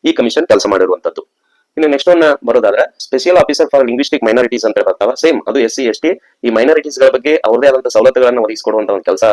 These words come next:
ಮಾಡುತ್ತೆ ಅಂತೇಳಿ ನಾವು ಹೇಳ್ಬೋದು. ಇನ್ನು ನೆಕ್ಸ್ಟ್ ಒನ್ ಬರೋದಾದ್ರೆ, Controller and Auditor General of India ಅಂತೇಳಿ, ಅಂದ್ರೆ, ಆ, ಮಹಾಲೇಖಪಾಲರು ಅಂತ ಹೇಳಿ ಕರಿತೀವಿ. ನಮ್ಮ ಕಾನ್ಸ್ಟಿಟ್ಯೂಷನ್ಸ್ ಒಳಗಡೆ ಒಂದೂರ ನಲವತ್ತೆಂಟನೇ ಆರ್ಟಿಕಲ್ಸ್ ಇವ್ರ ಬಗ್ಗೆ ಹೇಳುವಂತದ್ದು.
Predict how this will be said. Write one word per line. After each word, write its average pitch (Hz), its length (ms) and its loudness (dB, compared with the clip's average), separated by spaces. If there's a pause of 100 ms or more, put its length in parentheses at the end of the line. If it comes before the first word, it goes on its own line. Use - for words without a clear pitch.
(120)
ಮಾಡುತ್ತೆ 101 280 -2
ಅಂತೇಳಿ 104 640 -2
ನಾವು 104 120 0
ಹೇಳ್ಬೋದು. 104 380 2 (300)
ಇನ್ನು 139 220 -2
ನೆಕ್ಸ್ಟ್ 147 220 0
ಒನ್ 175 120 4
ಬರೋದಾದ್ರೆ, 127 500 2 (160)
Controller 175 440 2
and 165 80 -2
Auditor 135 360 -2 (100)
General 120 260 2
of - 100 -8
India 98 200 0
ಅಂತೇಳಿ, 85 420 -2 (240)
ಅಂದ್ರೆ, 139 320 2
ಆ, 110 300 4 (160)
ಮಹಾಲೇಖಪಾಲರು 123 760 4
ಅಂತ 107 160 -6
ಹೇಳಿ 104 80 0
ಕರಿತೀವಿ. 101 440 0 (240)
ನಮ್ಮ 139 180 2 (280)
ಕಾನ್ಸ್ಟಿಟ್ಯೂಷನ್ಸ್ 156 520 -2
ಒಳಗಡೆ 139 420 2 (120)
ಒಂದೂರ 151 240 2
ನಲವತ್ತೆಂಟನೇ 131 500 0
ಆರ್ಟಿಕಲ್ಸ್ 117 400 -2
ಇವ್ರ 104 260 0
ಬಗ್ಗೆ 104 220 0
ಹೇಳುವಂತದ್ದು. 107 540 0